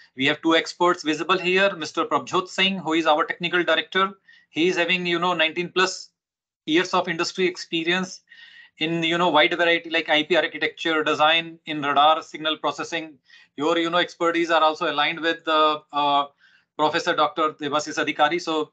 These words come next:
it's a very interesting, you know, uh, for them also. And then, uh, high speed, uh, you know, interfaces like P C I, which is, you know, nowadays, uh, uh, using in the high end cars, hypervisors, and a lot of stuff is going on. Then plus, uh, flash S D card controller.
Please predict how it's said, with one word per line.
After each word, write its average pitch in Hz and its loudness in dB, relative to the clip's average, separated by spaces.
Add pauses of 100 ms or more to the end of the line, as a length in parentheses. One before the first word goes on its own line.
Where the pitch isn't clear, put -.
it's 135 -10
a - -4
very 151 -2
interesting, 156 -2
you 151 -2
know, 156 -2
uh, 139 4
for 143 0
them 147 0
also. 156 2
And 180 2
then, 185 0
uh, 180 4
high 160 2
speed, 175 -2
uh, 165 2
you 156 -4
know, 165 0
interfaces 160 -2 (360)
like 151 -2
P 165 2
C 165 0
I, 160 4
which 156 -4
is, 151 -6
you 151 -4
know, 156 0
nowadays, 147 0
uh, 147 -2 (760)
uh, 139 2
using 156 0
in 151 -2
the 151 0
high 147 2
end 151 -4
cars, 143 4
hypervisors, 143 -2
and 147 -4
a 135 0
lot 139 2
of 151 0
stuff 143 -4
is 131 -4
going 139 -4
on. 147 -2
Then 139 -2 (100)
plus, 151 0
uh, 143 2 (420)
flash 147 2
S 156 0
D 151 -4
card 147 2
controller. 143 -2